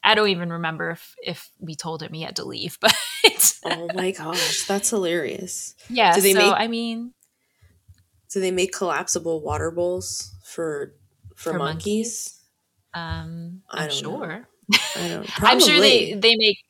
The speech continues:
Speaker 1: they make leashes for monkeys.
Speaker 2: <laughs>
Speaker 1: Hey, my, my cousin is, like, a bird lover. She's a bird lady. She lives in Hawaii, but, um, she takes her birds on, she has little, like, harnesses and leashes for her
Speaker 2: See
Speaker 1: birds. She'll
Speaker 2: that?
Speaker 1: take 'em out. Yeah, <laughs> so,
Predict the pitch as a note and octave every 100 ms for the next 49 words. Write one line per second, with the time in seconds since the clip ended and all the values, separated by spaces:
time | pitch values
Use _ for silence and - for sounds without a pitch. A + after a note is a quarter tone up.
0 | _ - G3+ F#3+ F3 F3 A#3 - C4 B3+
1 | A3 F#3+ F#3 - A3 A#3+ C4 - G#3 -
2 | - C4 G#3+ - G3 G#3+ G#3+ - - G#3
3 | G#3 G#3+ G#3 G#3+ A#3+ A#3+ A#3 G3+ _ -
4 | - F#3+ F#3 F3+ E3+ E3+ E3 F3 F3+ G3
5 | D3 D3 D#3 D3+ F#3+ - E3+ E3 E3+ F3+
6 | F3+ - F3+ - E3 _ _ _ - A3
7 | G#3+ F3+ F3 F3 E3+ F#3 E3 E3 D#3+ D#3
8 | - _ - _ - E3+ E3+ E3+ E3+ F3+
9 | - B3 B3 B3 - G#3+ B3+ B3 - E3+
10 | E3+ - - G3+ G3 G3+ F#3+ F3+ F#3+ -
11 | _ _ _ F#3+ F3 - - _ _ _
12 | - G#3 F#3 F#3 F#3 F3 F3+ E3+ F#3 -
13 | F3 - F3 E3+ - G3 G3 A3 C#4+ C#4+
14 | D#3 D#3+ E3 - - _ F#3+ - -